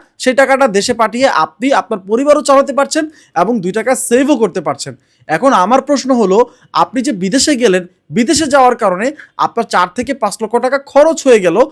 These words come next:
এবং সেই টাকাটা আপনি বিদেশে কাজ করে দেন, এটা আবার পুনরায় জমাতে হবে এবং পুনরায় আপনি মূলধন হিসাবে আপনি এক থেকে দুই বছর কাজ করার পরে সেটা কি করতে পারবেন? অ্যাচিভ করতে পারবেন। কিন্তু যারা আপনারা বাংলাদেশে রানিং বিজনেস করতেছেন,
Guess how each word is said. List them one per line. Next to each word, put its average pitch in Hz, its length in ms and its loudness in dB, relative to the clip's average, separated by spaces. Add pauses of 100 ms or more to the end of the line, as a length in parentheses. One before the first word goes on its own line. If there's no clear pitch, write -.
(240)
এবং 226 220 2
সেই 269 220 0
টাকাটা 277 360 0
আপনি 240 180 -2
বিদেশে 202 340 -4
কাজ 196 320 -2
করে 233 320 2 (300)
দেন, 196 260 2
এটা 185 220 -4
আবার 185 340 2
পুনরায় 254 440 2
জমাতে 196 380 -4
হবে 226 280 2 (260)
এবং 175 280 -2
পুনরায় 302 360 2
আপনি 262 260 -2
মূলধন 220 300 -2
হিসাবে 240 360 -2 (240)
আপনি - 220 -2
এক 180 180 0
থেকে 240 180 -2
দুই 240 140 -4
বছর 247 260 -2
কাজ 202 240 -2
করার 247 220 0
পরে 285 160 -2
সেটা 220 240 -6
কি 220 120 -8
করতে 269 260 -2
পারবেন? 240 280 0 (200)
অ্যাচিভ 196 380 0
করতে 156 220 -8
পারবেন। 123 300 -10 (340)
কিন্তু 320 220 0
যারা 202 280 4
আপনারা 277 260 2
বাংলাদেশে 226 420 0
রানিং 196 420 2
বিজনেস 190 340 -4
করতেছেন, 175 420 -4